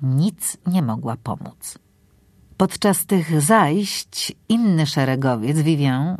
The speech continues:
przyznał się, że to on strzelił z pistoletu do kilku ludzi, którzy próbowali go obrabować. To zrządzenie losu nasunęło przedstawicielom ambasady iście makiaweliczne rozwiązanie.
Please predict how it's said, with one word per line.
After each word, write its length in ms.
przyznał 460
się, 200
że 160
to 200
on 240
strzelił 480
z 80
pistoletu 560
do 140
kilku 320
ludzi, 260
którzy 280
próbowali 540
go 140
obrabować. 800
To 340
zrządzenie 720
losu 360
nasunęło 520
przedstawicielom 920
ambasady 600
iście 680
makiaweliczne 1120
rozwiązanie. 800